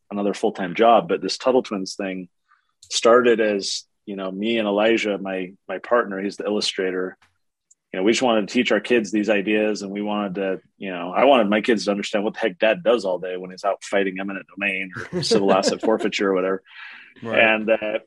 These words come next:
Speaker 1: and it's just blown up. I mean, we've sold over four million books now. We got a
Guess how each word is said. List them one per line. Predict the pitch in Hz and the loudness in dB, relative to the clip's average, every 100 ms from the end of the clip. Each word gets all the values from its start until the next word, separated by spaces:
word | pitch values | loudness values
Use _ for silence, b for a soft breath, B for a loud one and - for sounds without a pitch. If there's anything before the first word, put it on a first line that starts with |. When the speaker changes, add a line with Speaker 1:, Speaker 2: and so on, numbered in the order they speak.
| - | -4
Speaker 1:
and | 113 | 0
it's | 156 | 2
just | 175 113 | 2 4
blown | 139 131 | 4 4
up. | 151 143 | 2 0
I | 101 | -6
mean, | 101 104 | -10 -8
we've | 113 - | -8 -8
sold | - 120 113 | -2 0 0
over | 98 | -4
four | - - 107 | -6 -4 -4
million | 101 92 90 | -4 -6 -4
books | 190 202 - - | 0 0 0 -4
now. | 156 143 139 131 | 0 2 2 0
We | 117 | -2
got | 104 98 | -2 -4
a | 87 | -6